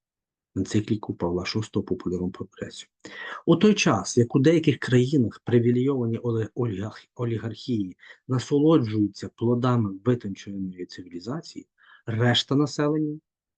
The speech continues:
перебуває у бідності та розрізненості, позбавлена майже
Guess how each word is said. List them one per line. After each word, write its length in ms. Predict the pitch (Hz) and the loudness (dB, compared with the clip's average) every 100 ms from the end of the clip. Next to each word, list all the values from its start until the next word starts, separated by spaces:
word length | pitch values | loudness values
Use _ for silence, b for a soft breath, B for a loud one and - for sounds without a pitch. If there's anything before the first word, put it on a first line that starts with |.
| _ | _
перебуває 500 | 113 107 107 113 113 | -8 -6 -2 -2 -2
у 160 | 110 117 | -4 -8
бідності 680 | 92 104 127 143 127 - 120 | -6 -4 -2 -4 -6 -10 -14
та 180 | - | -10
розрізненості, 840 | 101 98 95 82 _ _ - _ _ _ _ _ _ _ _ _ _ | -10 -10 -12 -16 _ _ -20 _ _ _ _ _ _ _ _ _ _
позбавлена 840 | 131 131 127 139 156 120 101 92 98 | -2 0 0 0 0 0 -2 -6 -4
майже 360 | 117 113 110 | -2 -2 -2